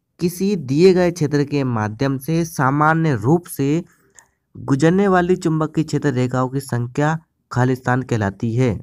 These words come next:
तो इसका मैग्नेटिक फ्लक्स यानी कि चुंबकीय अभिवाह। अवयवीय निम्नीकरण एक प्रक्रिया है जिसमें, ठीक है, अवयवीय निम्नीकरण एक प्रक्रिया है, यानी कि क्या, एनारोबिक डिग्रेडेशन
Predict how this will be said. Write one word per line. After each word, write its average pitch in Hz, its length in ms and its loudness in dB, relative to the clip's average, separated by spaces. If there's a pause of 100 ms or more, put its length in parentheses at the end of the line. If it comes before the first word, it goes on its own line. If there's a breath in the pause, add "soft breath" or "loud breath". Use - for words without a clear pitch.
(160)
तो 98 80 -4
इसका 117 320 -2
मैग्नेटिक 104 600 -2
फ्लक्स 156 440 0
यानी 107 240 -2
कि 107 100 -6
चुंबकीय 101 520 -4
अभिवाह। 107 560 -2 (1800 soft breath)
अवयवीय 175 540 2
निम्नीकरण 165 600 2
एक 160 340 -2
प्रक्रिया 139 380 2
है 143 160 2
जिसमें, 117 640 -4 (300)
ठीक 127 200 -2
है, 165 120 0 (520 loud breath)
अवयवीय 135 1040 2
निम्नीकरण 127 600 0
एक - 240 -10
प्रक्रिया 117 360 0
है, 120 180 0 (160)
यानी 107 220 -2
कि 139 180 -6
क्या, 143 260 0 (300 soft breath)
एनारोबिक 123 680 2 (320)
डिग्रेडेशन 120 720 2